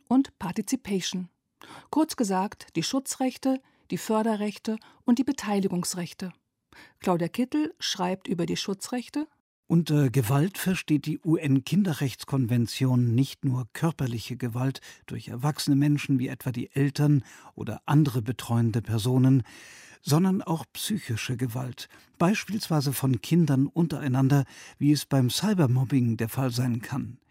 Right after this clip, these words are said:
Speaker 2: Der Staat soll dich auch vor sexualisierter Gewalt und dem Beobachten von Gewalt schützen, zum Beispiel, wenn Menschen, mit denen du in einem Haushalt zusammenlebst,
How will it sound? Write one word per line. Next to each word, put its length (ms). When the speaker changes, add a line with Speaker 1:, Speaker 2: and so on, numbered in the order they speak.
Speaker 2:
Der 100
Staat 320
soll 260
dich 280
auch 220
vor 340
sexualisierter 840
Gewalt 540
und 180
dem 100
Beobachten 760
von 240
Gewalt 360
schützen, 480
zum 180
Beispiel, 480
wenn 200
Menschen, 440
mit 180
denen 300
du 140
in 120
einem 420
Haushalt 360
zusammenlebst, 760